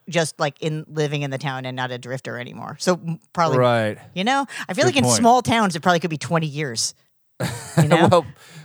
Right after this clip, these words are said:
Speaker 2: well, I guess if you don't, like, rent or buy a property, then you remain drifter status.
Speaker 1: Mm, I see.
Speaker 2: You know what I
Speaker 1: Yes,
Speaker 2: mean?
Speaker 1: personhood tied to property ownership.
Speaker 2: Yeah. What do, what do drifters do exactly normally? Like, we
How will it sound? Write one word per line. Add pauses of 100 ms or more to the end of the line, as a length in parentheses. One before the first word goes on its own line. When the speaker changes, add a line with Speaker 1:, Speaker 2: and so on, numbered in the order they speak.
Speaker 2:
well,
I
guess
if
you
don't,
like,
rent
or
buy
a
property, (380)
then
you
remain (140)
drifter
status. (160)
Speaker 1:
Mm, (200)
I
see. (360)
Speaker 2:
You
know
what
I
Speaker 1:
Yes,
Speaker 2:
mean?
Speaker 1:
personhood
tied
to
property
ownership. (240)
Speaker 2:
Yeah. (280)
What
do,
what
do
drifters
do
exactly
normally?
Like, (220)
we